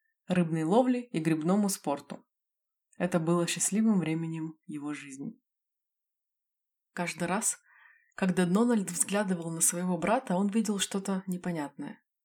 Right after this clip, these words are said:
Фредди жил по-своему, беззаботно, отдавая свою энергию в любимые дела, которые казались неполезными Дональду.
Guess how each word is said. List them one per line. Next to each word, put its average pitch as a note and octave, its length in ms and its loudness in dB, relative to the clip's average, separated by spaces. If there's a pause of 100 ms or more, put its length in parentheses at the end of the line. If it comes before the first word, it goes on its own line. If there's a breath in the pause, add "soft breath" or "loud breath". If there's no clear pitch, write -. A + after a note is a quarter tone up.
(220)
Фредди A3 400 2
жил F#3+ 180 2
по-своему, D3 720 -2 (160)
беззаботно, E3+ 760 -2 (420)
отдавая E3+ 500 4
свою F3+ 340 2
энергию F#3+ 440 0
в D#3 60 -8
любимые F#3 460 4
дела, D3 400 -2 (400 soft breath)
которые D#3 380 -4
казались D#3+ 500 -2
неполезными F3 640 -2
Дональду. C#3 560 -6